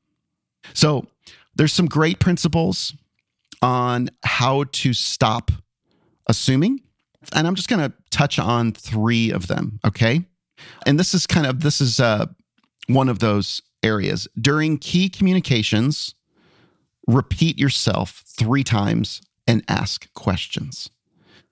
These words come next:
If you're delegating, if you're speaking with someone else, if you've got, uh, someone that you're working with in business or you're in, in a marriage, there's nothing wrong with,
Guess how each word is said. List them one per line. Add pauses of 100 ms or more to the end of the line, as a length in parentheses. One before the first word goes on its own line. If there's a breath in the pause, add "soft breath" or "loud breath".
(200 soft breath)
If
you're
delegating,
if
you're
speaking
with
someone
else,
if
you've
got, (100)
uh,
someone
that
you're
working
with
in
business
or
you're
in, (120)
in
a
marriage, (280 soft breath)
there's
nothing
wrong (320)
with,